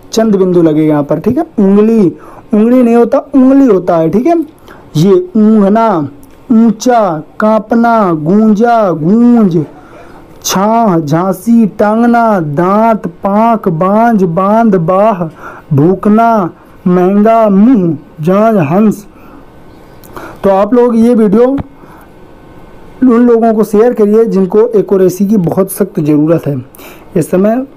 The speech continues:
बहुत ज़्यादा important, इसकी मांग बहुत उठ रही है कि सर accuracy कैसे सही करें। तो आप लोग इसको देख लीजिए और इसको share करिए। आप इसका screenshot ले लीजिए,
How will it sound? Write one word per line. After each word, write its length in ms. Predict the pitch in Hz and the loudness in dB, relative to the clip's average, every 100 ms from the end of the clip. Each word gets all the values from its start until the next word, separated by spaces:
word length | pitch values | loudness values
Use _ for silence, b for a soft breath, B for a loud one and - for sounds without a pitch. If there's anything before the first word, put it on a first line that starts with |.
| - | -4
बहुत 300 | 165 165 214 | -2 0 0
ज़्यादा 280 | 185 180 196 | 0 0 0
important, 480 | 214 180 180 196 208 | 0 0 0 0 0
इसकी 320 | 226 - 233 | -2 -2 0
मांग 260 | 208 202 202 | 2 0 0
बहुत 240 | 165 202 | 0 -2
उठ 180 | 202 180 | -2 0
रही 200 | 185 190 | 2 2
है 60 | 202 | 0
कि 80 | 214 | -2
सर 320 | - 214 - - 185 | 0 -2 -2 -6 -4
accuracy 460 | 175 196 170 190 | 0 0 0 -2
कैसे 280 | 170 151 156 | -4 -2 -2
सही 180 | 151 147 | -2 0
करें। 160 | 151 170 | 0 0
तो 100 | 175 | -2
आप 180 | 170 | 0
लोग 220 | 190 202 202 B B B - - | 0 -2 -6 B B B -10 -6
इसको 160 | 202 | -4
देख 220 | 156 175 220 | 0 0 2
लीजिए 400 | 226 220 262 269 B - 170 | 2 2 2 -2 B -8 -4
और 120 | 160 | -2
इसको 240 | 151 254 | -2 -2
share 260 | - 180 151 | 0 -2 0
करिए। 260 | 160 151 180 | 0 0 0
आप 260 | 185 170 | -2 -2
इसका 280 | 180 - 185 | -2 0 -2
screenshot 460 | - 196 214 214 226 | 0 0 0 0 0
ले 100 | 226 | 0
लीजिए, 380 | 233 233 269 | 2 2 0